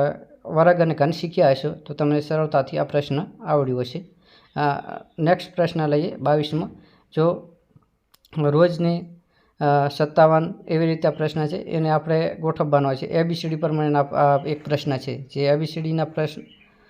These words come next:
એટલે આનો જવાબ આવશે અને બી, ઇઠોતેર. નેક્સ્ટ પ્રશ્ન આપણે લઈએ. આ એક, અ, તમારે છે દિશા અને એ બી સી ડીવાળા પ્રશ્ન, એક આ રિઝનિંગના પ્રશ્ન છે, જે તમે સરળતાથી શીખી શકો એવા પ્રશ્ન છે અને વધારે આમાં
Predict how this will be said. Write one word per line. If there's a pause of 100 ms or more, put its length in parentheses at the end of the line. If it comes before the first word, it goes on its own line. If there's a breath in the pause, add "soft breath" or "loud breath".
(300 soft breath)
એટલે
આનો
જવાબ
આવશે
અને (280)
બી,
ઇઠોતેર. (1000)
નેક્સ્ટ
પ્રશ્ન
આપણે
લઈએ. (380 loud breath)
આ
એક,
અ,
તમારે
છે
દિશા (260)
અને
એ
બી
સી
ડીવાળા
પ્રશ્ન, (300)
એક
આ
રિઝનિંગના
પ્રશ્ન
છે, (340 loud breath)
જે
તમે
સરળતાથી
શીખી
શકો
એવા
પ્રશ્ન
છે
અને
વધારે
આમાં